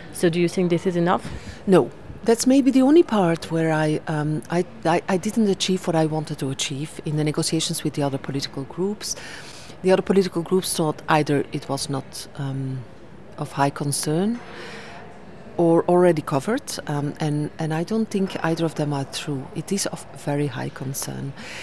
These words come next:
Speaker 2: Um, in every discussion that we have on, um, our overdependencies and the security issues of foreign, foreign countries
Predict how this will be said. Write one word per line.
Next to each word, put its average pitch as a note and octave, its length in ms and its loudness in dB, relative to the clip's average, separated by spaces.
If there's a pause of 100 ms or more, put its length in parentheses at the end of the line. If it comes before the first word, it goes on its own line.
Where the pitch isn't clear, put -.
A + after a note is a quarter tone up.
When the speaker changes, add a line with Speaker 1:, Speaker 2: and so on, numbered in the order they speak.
(280)
Speaker 2:
Um, D3+ 380 -2 (160)
in E3+ 200 2
every G#3+ 440 2 (440)
discussion D3+ 800 -2 (140)
that - 200 -2
we D#3+ 120 -2
have C#3+ 580 -6 (320)
on, D3+ 260 -6 (160)
um, C#3+ 380 -8 (200)
our D3 360 -2 (120)
overdependencies D#3+ 1300 -2 (680)
and D#3 140 2
the D3 40 -4
security G3+ 580 4
issues C3+ 560 -6
of C#3 100 -8
foreign, C#3+ 800 0 (1200)
foreign C3+ 680 -2
countries D#3 720 -2